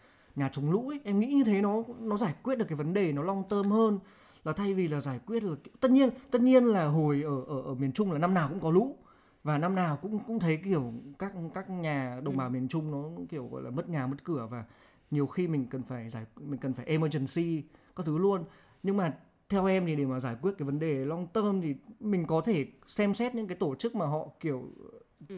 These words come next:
Speaker 1: provide cái solution nó một cách nó sustainable hơn, hay vì là kiểu cứ mỗi lần có lũ là anh, anh em đi đến miền Trung rồi kiểu đưa tiền xong cuối cùng rồi so what, đúng không? Rồi cũng không hiểu là về sau,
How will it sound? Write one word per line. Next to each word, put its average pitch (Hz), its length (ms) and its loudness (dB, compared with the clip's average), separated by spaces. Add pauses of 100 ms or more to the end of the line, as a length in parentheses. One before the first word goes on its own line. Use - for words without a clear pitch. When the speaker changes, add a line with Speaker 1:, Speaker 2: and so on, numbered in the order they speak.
(120)
Speaker 1:
provide 208 360 6
cái 180 100 0
solution 202 500 2
nó 151 80 0
một 190 160 -2
cách 233 140 -4
nó 185 100 0
sustainable 196 680 0
hơn, 202 220 2
hay 190 200 -4
vì 180 140 -4
là 147 160 -4
kiểu 156 120 -6 (480)
cứ - 80 -4
mỗi 330 160 -2
lần 262 160 8
có 214 100 6
lũ 254 200 6
là 277 160 2
anh, 233 220 2
anh 240 260 2
em 226 260 2
đi 214 180 -2
đến 202 400 2
miền 170 180 0
Trung 202 200 -2
rồi 170 160 -2
kiểu 139 200 -2
đưa 165 140 -4
tiền 160 260 -2
xong 156 120 -6
cuối - 40 -10
cùng 180 160 -4
rồi 160 180 -2
so 202 120 0
what, 220 180 4 (420)
đúng 170 160 0
không? 214 120 4 (300)
Rồi 180 220 4
cũng 196 120 -10
không 269 140 4
hiểu 240 200 8
là 143 100 0
về 151 120 0
sau, 202 220 -2